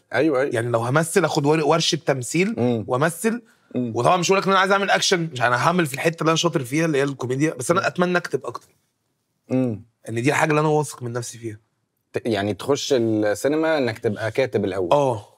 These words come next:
Speaker 1: بجد؟
Speaker 2: اه، اه.
Speaker 1: مم. دي عامه هتضيف لك كممثل
Speaker 2: طبعًا،
Speaker 1: برضه.
Speaker 2: اه، اه.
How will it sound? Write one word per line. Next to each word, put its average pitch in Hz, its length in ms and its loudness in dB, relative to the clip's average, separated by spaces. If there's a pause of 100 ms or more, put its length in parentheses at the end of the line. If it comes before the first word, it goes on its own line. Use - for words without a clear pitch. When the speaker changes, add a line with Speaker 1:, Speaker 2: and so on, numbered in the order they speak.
(240)
Speaker 1:
بجد؟ 107 320 0 (140)
Speaker 2:
اه، 123 340 0
اه. 110 40 -6
Speaker 1:
مم. 110 300 -4
دي 120 120 2
عامه 127 300 0
هتضيف 113 580 0
لك 113 140 -4
كممثل 110 400 -4
Speaker 2:
طبعًا، 139 240 2
Speaker 1:
برضه. 107 180 -6
Speaker 2:
اه، 117 320 -2
اه. 110 220 -12